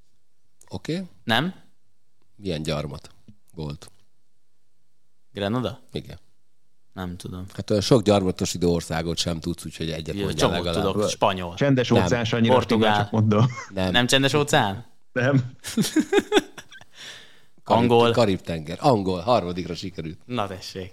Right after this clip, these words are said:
Speaker 1: Na, hát figyelj, akkor az alát kihúzzuk az egyesből, de ez még mindig egyes.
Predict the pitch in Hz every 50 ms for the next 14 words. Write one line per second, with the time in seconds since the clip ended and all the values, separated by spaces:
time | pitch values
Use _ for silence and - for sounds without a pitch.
0 | - - 110 98 82 73 - - 110 107 - - - - - - - 120 98 90
1 | 90 92 92 - 101 92 98 92 - 120 117 110 98 92 90 - - 104 90 101
2 | 98 90 98 90 104 92 101 107 98 98 101 92 90 92 90 87 82 82 82 82
3 | 78 80 82 82 85 80 80 82 80 82 82 80 82 87 82 -